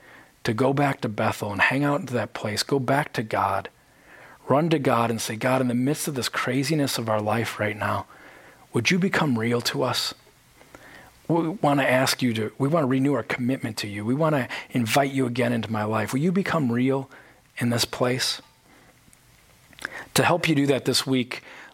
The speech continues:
we have a plan that we've been, uh, we, we've been talking about the YouVersion app throughout this time of pandemic, and we have another plan I'd like to suggest for you. Uh, it's a plan called Kingdom Disciples. And if you go to the YouVersion app, if you download it on your phone,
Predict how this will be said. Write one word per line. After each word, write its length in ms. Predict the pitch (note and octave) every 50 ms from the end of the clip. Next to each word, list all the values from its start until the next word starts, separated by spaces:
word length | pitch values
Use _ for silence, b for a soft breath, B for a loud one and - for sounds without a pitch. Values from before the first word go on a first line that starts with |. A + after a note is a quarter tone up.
| B B
we 100 | B2+ A2+
have 200 | A#2 B2+ B2 A#2
a 80 | A#2+
plan 440 | G#2 - - - C#3 B2+ C3+ C#3+ C#3+
that 140 | C#3 B2+ -
we've 140 | B2+ B2 A#2
been, 340 | A2+ A#2 A#2 A2+ A2 G#2+ - -
uh, 200 | A#2+ A2+ A2 A2 - - -
we, 160 | C#3 C3 A#2+
we've 180 | - B2 B2
been 80 | A#2 A2+
talking 260 | - D3 D3+ - C3+
about 80 | B2+ A2
the 160 | A2+ A2 A#2
YouVersion 420 | C3+ C3+ C3 C#3 C3 - C#3+ C3+
app 300 | B2 B2 C3 C3+ C3 - - B B B B B B B B -
throughout 440 | - A#2 B2 B2 B2 B2 - -
this 140 | C3 A#2+ -
time 200 | - - B2 A#2+
of 100 | A#2 G#2+
pandemic, 540 | - - A#2 A2 A2 A#2+ A#2 B2 B2+ A#2+ -
and 40 | A#2+
we 80 | A2+
have 100 | A#2 A2+
another 160 | A#2+ C3 B2 A2+
plan 540 | - - - - A#2+ A#2 B2 C3 C#3+ B2+ B B B B B B
I'd 100 | B2+ B2
like 120 | B2 A#2
to 80 | - A#2
suggest 480 | - - A#2 G2+ - - A2+ B2 - -
for 140 | - C#3
you. 240 | C3+ C#3 C#3+ C#3+ C3 - B B B B B B B B
Uh, 120 | A2+ A2 G#2+
it's 120 | G#2+ -
a 40 | B2
plan 340 | - - - C#3+ C#3 C#3 C#3+
called 280 | - - B2 A#2 A2+
Kingdom 320 | - - D3 D#3 D3+ D3 C3+
Disciples. 720 | B2+ A#2+ - - C3+ A#2+ A#2 - - G#2 G2+ - - - B B B B B B B
And 100 | - A#2+
if 120 | A2+ -
you 80 | A#2+ A#2
go 120 | C#3 C#3
to 60 | C#3 C3+
the 200 | B2+ B2+ C3 D3
YouVersion 540 | C#3 B2+ C#3 C#3 B2+ C3 C3 B2+ B2 -
app, 300 | - B2+ C3 C3+ C#3 -
if 100 | A#2 -
you 60 | A#2+ A2
download 360 | A2 B2 A#2+ B2+ B2+ B2+ B2
it 60 | A#2+
on 80 | A#2+ A#2+
your 100 | A2 G#2+
phone, 480 | - - C#3 C#3 C#3 C#3 C3+ C3+ C3+